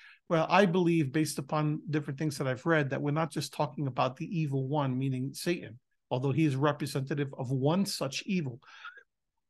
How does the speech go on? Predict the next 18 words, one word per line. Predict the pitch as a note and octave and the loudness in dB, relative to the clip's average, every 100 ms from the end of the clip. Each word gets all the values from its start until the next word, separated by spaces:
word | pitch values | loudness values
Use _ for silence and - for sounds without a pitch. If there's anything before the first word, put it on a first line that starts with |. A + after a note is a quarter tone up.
| - - - | -10 -6 2
But | D#3+ D#3+ | 4 6
I | |
believe | E3 F3+ F#3+ E3 - _ _ D#3 | 6 6 6 4 -2 _ _ 0
that | D3+ D3+ - _ _ - | 2 2 -4 _ _ 0
the, | C#3+ D#3 D3+ D3 D#3 | 2 4 2 0 -2
the | D3+ | -2
Hebrew | C3+ A3 A#3 F#3 G3 G#3 | 4 6 6 6 2 4
underpinnings | G3 G#3 F#3+ - D3 C#3+ - | 4 4 2 0 0 0 -4
to | D3+ | -6
this | C#3 C3+ - - _ _ _ _ _ _ - | -4 -6 -8 -16 _ _ _ _ _ _ 2
is | G3 D#3 | 2 4
more | C#3+ E3 | 6 6
the | E3 | 4
concept | - - E3 - D#3+ C3+ - | -2 -4 -2 0 -2 -2 -4
of | D3 C#3 | -4 -4
from, | - C#3+ C#3 - | -6 -6 -6 -2
"Deliver | D#3+ E3+ D#3+ E3 | 2 4 4 0
us | - | -2